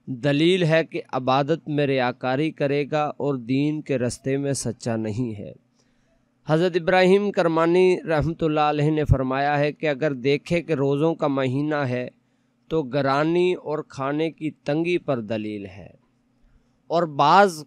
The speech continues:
کہتے ہیں کہ دین کی درستی اور غم سے خلاصی پانے پر دلیل ہے اور اس کا قرضہ ادا ہوگا، خاص کر اگر ماہ رمضان میں ماہ رمضان کو خواب میں دیکھا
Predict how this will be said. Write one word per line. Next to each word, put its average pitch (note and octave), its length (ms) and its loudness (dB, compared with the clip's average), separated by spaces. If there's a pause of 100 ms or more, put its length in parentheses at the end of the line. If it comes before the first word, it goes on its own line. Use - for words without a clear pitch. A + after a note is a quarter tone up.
کہتے E3+ 400 2
ہیں G3 120 2
کہ G3+ 120 -2
دین E3+ 340 0
کی F#3 120 -8
درستی E3 580 0
اور D#3 220 0
غم D3 400 0
سے E3 220 -4
خلاصی C#3 520 -2
پانے B2 360 -4
پر B2 200 -6
دلیل B2 400 -2
ہے C3+ 240 -4 (340)
اور D#3 160 0
اس E3 300 -6
کا D3+ 220 -2 (140)
قرضہ B2 500 -6 (160)
ادا A2 360 -4
ہوگا، G2 600 -8 (520)
خاص D#3+ 640 4
کر D#3 240 0 (100)
اگر C#3+ 220 -2
ماہ C#3 320 0
رمضان C#3 800 2
میں F3 160 2
ماہ C3+ 300 0
رمضان B2 640 -2
کو B2 160 -8
خواب G#2 320 -8
میں A2+ 140 -8
دیکھا F#2+ 560 -12